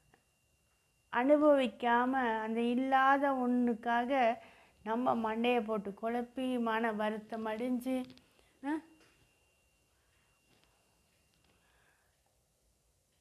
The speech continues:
தொண்ணூத்தொம்பது பாக்கியங்களை அனுபவிக்க மாட்டோம். அந்த இல்லாத ஒண்ணு எப்ப கிடைக்கும், எப்ப கிடைக்கும்னு யோசிப்போம். இதானே வாழ்க்கை.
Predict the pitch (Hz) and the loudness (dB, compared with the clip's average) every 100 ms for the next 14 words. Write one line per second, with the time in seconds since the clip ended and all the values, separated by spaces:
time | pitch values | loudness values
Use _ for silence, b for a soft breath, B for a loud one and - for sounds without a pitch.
0 | - 254 277 302 311 285 269 262 254 233 | -10 -2 2 2 2 0 2 4 4 2
1 | 214 247 262 294 285 277 277 277 233 233 | 2 2 2 0 0 0 0 0 0 -2
2 | 233 220 208 202 202 190 - 214 214 233 | -2 -4 -6 -10 -12 -14 -14 -8 -4 -2
3 | 247 269 269 277 269 254 247 254 262 240 | 0 2 4 2 0 -2 -2 -2 0 0
4 | 233 240 240 233 233 233 233 233 240 247 | 0 -2 -6 -6 -8 -6 -4 -4 -6 -6
5 | 233 226 - 233 269 311 311 262 220 220 | -6 -8 -8 -6 -4 -4 -4 -2 -2 -2
6 | 226 - 196 - - _ b b b b | -4 -8 -14 -14 -20 _ b b b b
7 | b 202 220 269 294 233 208 202 196 - | b -8 -4 -2 -4 -4 -6 -6 -8 -12